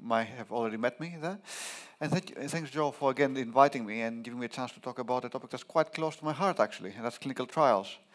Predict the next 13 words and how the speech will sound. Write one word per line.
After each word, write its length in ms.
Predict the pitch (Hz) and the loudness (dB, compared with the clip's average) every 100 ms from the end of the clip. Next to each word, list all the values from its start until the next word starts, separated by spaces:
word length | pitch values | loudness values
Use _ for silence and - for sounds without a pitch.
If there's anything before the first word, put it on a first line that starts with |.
| - - - | -20 -18 -14
It's 100 | - | -8
a 40 | 147 | -2
topic 260 | 190 202 | -2 -2
that 160 | 175 156 | -4 -2
some 200 | 190 175 | -2 -2
of 100 | 147 | -4
you 80 | 139 | 2
may 220 | 143 135 | 4 4
have 120 | 127 - | 2 -2
already 480 | 139 139 127 123 120 - - | 0 2 0 -4 -6 -20 -6
heard 300 | 127 131 123 | 4 4 4
from 240 | - 127 | 0 0
me 220 | 120 113 | 0 -4